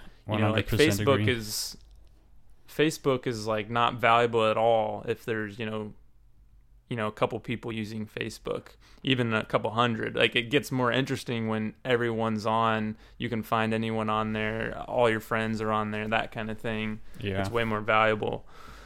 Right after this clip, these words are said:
Speaker 1: And I could see, like, having the resources to get it, get it out there, um, being important to that kind of product.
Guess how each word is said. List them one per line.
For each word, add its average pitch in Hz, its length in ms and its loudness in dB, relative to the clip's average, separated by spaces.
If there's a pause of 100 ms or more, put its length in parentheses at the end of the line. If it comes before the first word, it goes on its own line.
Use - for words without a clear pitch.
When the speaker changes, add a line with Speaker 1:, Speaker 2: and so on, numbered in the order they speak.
(500)
Speaker 1:
And 110 640 0
I 127 100 -2
could 120 280 -4
see, 120 600 -2
like, 110 360 2 (960)
having 123 440 0
the 117 80 -6
resources 117 640 -4
to 110 440 -4 (340)
get 135 160 2
it, 117 180 4 (220)
get 131 160 2
it 107 100 2
out 117 280 6
there, 107 480 0 (360)
um, 123 560 -6 (640)
being 110 640 -6 (160)
important 107 680 -4
to 107 340 -8
that 107 220 -4
kind 113 180 -2
of 107 140 -4
product. 117 640 -2